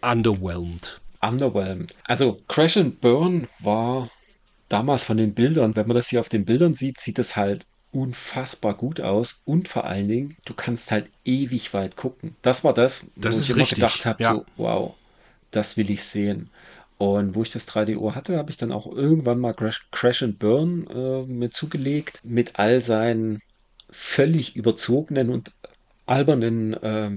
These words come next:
Speaker 2: Videoschnipseln. Also die sind ja wirklich auch völlig neben der Spur, braucht kein Mensch. Und das Spiel an sich ist jetzt auch so, hm, bisschen träge fand ich's. Aber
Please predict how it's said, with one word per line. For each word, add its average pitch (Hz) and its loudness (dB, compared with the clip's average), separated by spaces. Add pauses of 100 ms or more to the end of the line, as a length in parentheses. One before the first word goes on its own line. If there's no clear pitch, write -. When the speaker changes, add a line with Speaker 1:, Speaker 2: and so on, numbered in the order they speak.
Speaker 2:
Videoschnipseln. 120 -2
Also 104 -10
die 104 -8
sind 113 -4
ja 101 0
wirklich 110 -6
auch 107 -8
völlig - -6
neben 104 -2
der 101 -6
Spur, 117 -4
braucht 104 -4
kein 117 -8
Mensch. 117 -8 (100)
Und 113 4
das 110 4
Spiel 135 -2
an 120 2
sich 120 -4
ist 127 -4
jetzt 110 -4
auch 107 0
so, 104 -2
hm, 107 -4 (140)
bisschen - -6
träge 110 0
fand 98 -8
ich's. - -12 (160)
Aber 127 4